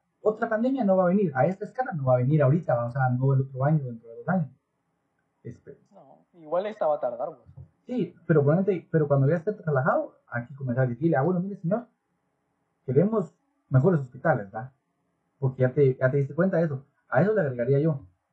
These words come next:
Speaker 1: La conred es, la co-, la, ¿qué es?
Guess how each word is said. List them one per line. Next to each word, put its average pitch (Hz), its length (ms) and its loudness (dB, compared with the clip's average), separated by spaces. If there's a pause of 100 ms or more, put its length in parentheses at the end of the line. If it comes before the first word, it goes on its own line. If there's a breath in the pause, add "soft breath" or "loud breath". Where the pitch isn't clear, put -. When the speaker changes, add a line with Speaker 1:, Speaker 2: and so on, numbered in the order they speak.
(120)
Speaker 1:
La 127 200 2
conred 147 420 0
es, 190 300 2 (300)
la 131 220 -4
co-, 131 340 -10
la, 120 240 -8
¿qué 294 140 -2
es? - 120 -10